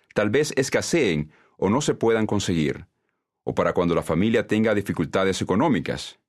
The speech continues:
En casos de emergencia, aquellos que hayan almacenado alimentos se sentirán más seguros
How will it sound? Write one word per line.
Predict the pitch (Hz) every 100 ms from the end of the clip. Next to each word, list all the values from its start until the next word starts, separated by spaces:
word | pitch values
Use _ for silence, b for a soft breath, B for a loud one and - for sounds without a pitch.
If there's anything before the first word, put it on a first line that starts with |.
| _ _ _ _ _ _ -
En | 98
casos | 98 147 156 165
de | 170
emergencia, | 160 117 117 110 120 113 113 b b b
aquellos | - - 104 131 139
que | - 101 107
hayan | 135 139
almacenado | 113 104 90 92 117 117
alimentos | 98 87 107 110 110 104 -
se | 107
sentirán | 110 107 110 131 151
más | 151 156
seguros | 127 143 117 71 -